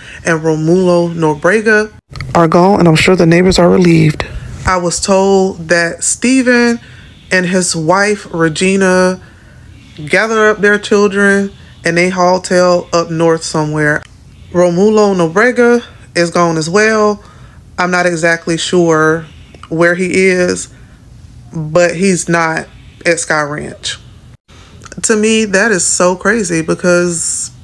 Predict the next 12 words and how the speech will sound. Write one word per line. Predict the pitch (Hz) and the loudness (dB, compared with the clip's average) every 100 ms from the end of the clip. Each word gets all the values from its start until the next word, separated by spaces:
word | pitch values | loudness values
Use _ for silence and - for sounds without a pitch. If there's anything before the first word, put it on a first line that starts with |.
| - | -12
what, | 196 240 285 | -2 0 0
what | 196 277 | 0 0
are | |
you | 262 | 2
running | 269 269 | 0 0
from? | 180 85 85 | -2 -6 -6
Like, | - 71 - - - - | -6 -6 -8 -20 -20 -6
what | 175 170 170 190 - | -4 2 0 0 -4
are | 175 | -2
you | 175 170 175 | -2 -2 -4
hiding | 156 165 170 165 160 - - - - | -4 -4 -2 -4 -8 -14 -20 -20 -4
for? | 160 156 - - | -2 -2 -4 -6